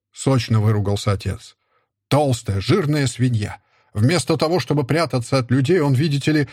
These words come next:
сочиняет лирические поэмы с цитатами из Шекспира».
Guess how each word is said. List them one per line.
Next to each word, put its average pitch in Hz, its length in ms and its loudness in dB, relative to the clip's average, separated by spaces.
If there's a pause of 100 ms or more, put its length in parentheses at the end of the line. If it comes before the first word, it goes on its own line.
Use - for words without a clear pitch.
(160)
сочиняет 143 720 -2
лирические 151 720 2
поэмы 135 420 0
с 113 80 -2
цитатами 135 580 -2
из 131 100 0
Шекспира». - 840 -4